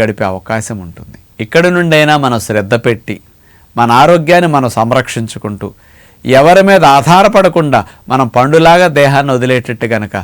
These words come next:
కాస్త మంచి ప్లాన్ చేసుకుంటే బాగుంటుందని నాకు అనిపిస్తూ ఉంది. అలాంటి ఆరోగ్యాన్ని మీరు పొందటానికి మీరు ఒక్క ప్రిన్సిపల్ని ఆచరిస్తే అన్నిటికంటే ఎక్కువ మార్పులు వస్తాయి. సత్యనారాయణ రావు చెప్పే నియమనిష్టలు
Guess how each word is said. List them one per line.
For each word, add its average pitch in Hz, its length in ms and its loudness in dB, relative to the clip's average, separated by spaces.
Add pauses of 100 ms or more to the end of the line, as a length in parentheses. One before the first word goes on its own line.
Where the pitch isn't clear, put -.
(340)
కాస్త 139 240 -4 (100)
మంచి 143 200 -6 (100)
ప్లాన్ 131 320 -2
చేసుకుంటే 113 400 -6 (120)
బాగుంటుందని 101 520 -6
నాకు 98 180 -10
అనిపిస్తూ 85 480 -16
ఉంది. 67 180 -20 (280)
అలాంటి 107 360 -2 (540)
ఆరోగ్యాన్ని 127 680 0 (520)
మీరు 107 260 -6
పొందటానికి 113 640 -2 (480)
మీరు 131 220 -4 (340)
ఒక్క - 280 -8 (140)
ప్రిన్సిపల్ని 156 600 -4
ఆచరిస్తే 104 540 -8 (460)
అన్నిటికంటే 185 640 -4
ఎక్కువ 123 220 -6
మార్పులు 90 320 -12
వస్తాయి. - 280 -20 (720)
సత్యనారాయణ 180 640 0
రావు 160 160 0
చెప్పే 147 240 0 (140)
నియమనిష్టలు 120 640 -6